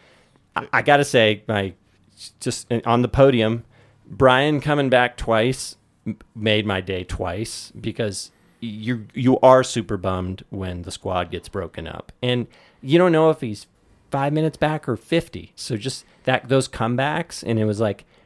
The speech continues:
we are, we are still together. And knowing that we all ride similar speeds, it was like, we could,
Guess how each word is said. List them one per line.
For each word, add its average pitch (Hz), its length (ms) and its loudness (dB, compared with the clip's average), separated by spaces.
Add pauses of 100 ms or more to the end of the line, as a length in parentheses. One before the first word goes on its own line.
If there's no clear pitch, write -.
(100)
we 131 200 -2
are, 120 120 -2 (200)
we 123 160 2
are 123 100 4
still 120 320 0
together. 107 400 -2
And 131 160 6
knowing 156 300 6
that 143 100 0
we 107 140 0
all 120 180 6
ride 107 440 -2
similar 113 480 -4
speeds, 123 600 -10 (460)
it - 60 -20
was 113 100 -6
like, 120 100 -4
we 131 200 -2
could, 202 200 -4